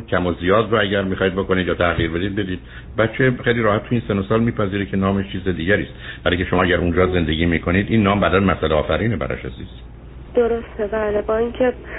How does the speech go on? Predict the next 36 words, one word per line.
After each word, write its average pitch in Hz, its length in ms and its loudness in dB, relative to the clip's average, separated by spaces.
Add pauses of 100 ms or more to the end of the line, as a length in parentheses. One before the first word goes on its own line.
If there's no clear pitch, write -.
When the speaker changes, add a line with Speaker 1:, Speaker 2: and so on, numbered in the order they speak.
(180)
Speaker 2:
چون 269 180 4 (200)
پسر 247 340 4
بچه‌م 240 520 2
هست، 277 420 -4
مثلاً 240 420 0
حالا 247 160 2
بالاخره 233 360 2
Speaker 1:
اصلاً 135 40 2
فرقی 135 260 2
Speaker 2:
خودش 135 140 2
Speaker 1:
نمی‌کنه. 98 240 -4
Speaker 2:
هست. - 180 -10 (400)
Speaker 1:
به 127 60 4
هر 147 80 6
حال 160 120 4
بهتر 135 320 2
اینه 135 200 -2
که 131 100 -4
ما 110 240 -2
اسمی 110 280 -4
رو 101 160 -6
بچه‌هامون 92 500 -4
نگذاریم 78 420 -6 (340)
که 85 60 -8
در 80 200 -4
یه 85 180 -4
زبان 82 480 0
دیگه 73 280 -6
معنای 80 580 -2
بدی 78 320 0
داشته 73 340 -6
باشه 69 380 -6 (500)
و 73 220 2 (100)
چون 98 120 2
با 82 120 4
Speaker 2:
بله. 82 360 -6